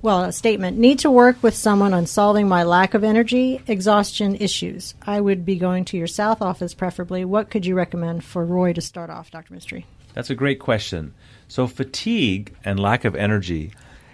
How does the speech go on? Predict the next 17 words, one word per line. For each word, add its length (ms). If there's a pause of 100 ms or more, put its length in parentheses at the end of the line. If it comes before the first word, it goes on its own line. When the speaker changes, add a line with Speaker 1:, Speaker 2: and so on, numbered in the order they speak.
Speaker 2:
and, 340
uh, 120
to 120
some 240
degree, 360
lack 280
of 120
motivating 580
to 120
work 300
out 200
anymore 520
are 140
very 340
common 640 (540)
presenting 420
complaints, 680